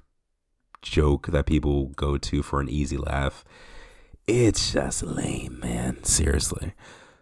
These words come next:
So, um, at the end of the day, I feel like three at its worst should be, like, a three out of five. At its best,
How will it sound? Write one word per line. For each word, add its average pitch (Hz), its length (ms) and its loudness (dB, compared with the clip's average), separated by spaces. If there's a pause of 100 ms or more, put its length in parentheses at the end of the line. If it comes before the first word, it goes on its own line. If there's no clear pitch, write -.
So, - 500 6 (1120)
um, 92 460 6 (400)
at - 140 0
the 151 80 6
end 151 80 6
of 113 60 4
the 82 80 4
day, 80 280 4
I 78 100 2
feel 85 240 2
like 78 520 2 (1300)
three 127 720 4 (920)
at 87 120 4
its 76 120 2
worst 76 600 0 (400)
should 78 160 0
be, 73 100 2
like, 71 200 2
a 73 60 -6
three 69 320 0
out 57 80 -2
of - 60 -4
five. - 420 -6
At 104 140 2
its 82 120 4
best, - 560 0